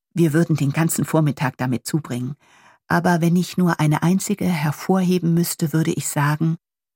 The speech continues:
es ist ihre Neugier, ihre Lust zu beobachten und zu lernen. Ihre Gabe, alles an ihrer Umgebung aufzunehmen und zu verarbeiten. Das ist wirklich erstaunlich.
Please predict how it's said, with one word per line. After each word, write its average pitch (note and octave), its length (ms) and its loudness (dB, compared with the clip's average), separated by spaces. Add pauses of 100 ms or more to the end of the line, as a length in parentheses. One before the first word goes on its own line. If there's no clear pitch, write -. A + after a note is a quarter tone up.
(140)
es - 160 -2
ist - 200 -6
ihre D#3+ 160 2
Neugier, D#3 600 2 (500)
ihre C#3+ 160 0
Lust F3 560 -2
zu - 140 -4
beobachten D3 720 0
und C#3 180 -4
zu - 80 -4
lernen. B2+ 480 -2 (720)
Ihre E3+ 240 2
Gabe, F#3+ 400 0
alles G3+ 420 0
an E3 300 2
ihrer D#3 300 2
Umgebung D#3+ 480 0
aufzunehmen F3 960 0
und D#3 180 0
zu - 140 -6
verarbeiten. B2+ 720 -4 (340)
Das - 220 -2
ist - 240 -10
wirklich - 420 -4
erstaunlich. C3+ 640 -4